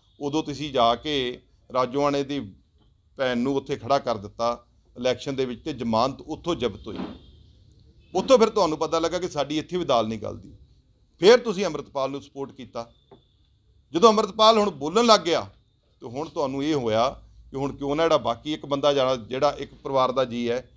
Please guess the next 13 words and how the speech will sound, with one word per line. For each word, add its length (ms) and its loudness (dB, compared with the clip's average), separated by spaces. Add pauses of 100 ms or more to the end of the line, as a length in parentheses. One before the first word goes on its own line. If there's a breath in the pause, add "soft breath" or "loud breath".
(200)
ਹੁਣ 100 -6
ਅੰਮ੍ਰਿਤਪਾਲ 460 -2
ਦੇ 100 -6
against 300 -8
ਲੱਗ 120 0
ਜਾਓ, 240 -4 (400)
ਬਾਕੀ 280 -4
ਅਸੀਂ 140 -10
ਉੱਧਰ 200 -8
ਲੱਗ 160 0
ਚੁੱਕੇ 360 -12
ਹਾਂ। 80 -16 (960)
ਸੋ 140 4